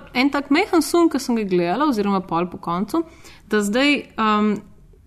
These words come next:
je tako, so moški, oziroma sta oni dve toliko zelo, um,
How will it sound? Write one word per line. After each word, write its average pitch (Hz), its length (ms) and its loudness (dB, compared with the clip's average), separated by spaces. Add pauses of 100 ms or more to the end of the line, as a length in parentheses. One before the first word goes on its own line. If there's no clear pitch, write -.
(160)
je 226 260 0
tako, 262 440 -2
so 233 260 0
moški, 247 680 2
oziroma 240 240 2
sta 240 140 2
oni 302 180 4
dve 269 160 0 (320)
toliko 294 320 2
zelo, 240 260 2 (120)
um, 202 920 0